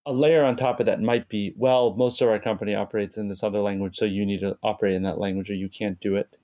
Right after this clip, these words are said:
There's always companies that, "Oh, it doesn't matter if you don't speak the language. Actually, it's run by a guy named Benny who, <laughs> you know, can communicate with you." As long as you can, you know how to do digital advertising at a pretty high level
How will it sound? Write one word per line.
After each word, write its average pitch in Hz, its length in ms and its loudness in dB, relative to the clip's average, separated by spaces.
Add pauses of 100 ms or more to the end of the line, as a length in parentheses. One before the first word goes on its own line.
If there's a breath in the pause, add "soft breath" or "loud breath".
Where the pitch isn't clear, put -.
(120)
There's 131 160 0
always 135 400 2
companies 101 480 -2
that, 101 260 -2
"Oh, 170 140 4
it 170 60 2
doesn't 170 220 2
matter 120 160 0
if 107 80 -4
you 113 60 -4
don't 107 140 -2
speak 110 200 -8
the 104 80 -4
language. 98 420 -4
Actually, 123 400 0
it's 101 140 -6
run 117 240 -2
by 113 140 2
a 110 60 2
guy 117 160 0
named 123 180 -2
Benny 123 400 0 (280 soft breath)
who, 107 380 -2 (320)
<laughs> - 80 -12 (220)
you 185 280 0
know, 117 300 4 (400 soft breath)
can 123 140 -4
communicate 156 400 -6
with - 120 -20
you." 110 120 -2
As 101 100 -2
long 131 160 2
as 131 120 0
you 135 120 -2
can, 127 240 0 (300 loud breath)
you 123 120 0
know 135 140 2
how 131 140 2
to 123 100 4
do 113 300 0
digital 107 320 0
advertising 104 540 -2
at 101 80 0
a 98 40 -2
pretty 98 220 -4
high 101 120 0
level 110 460 0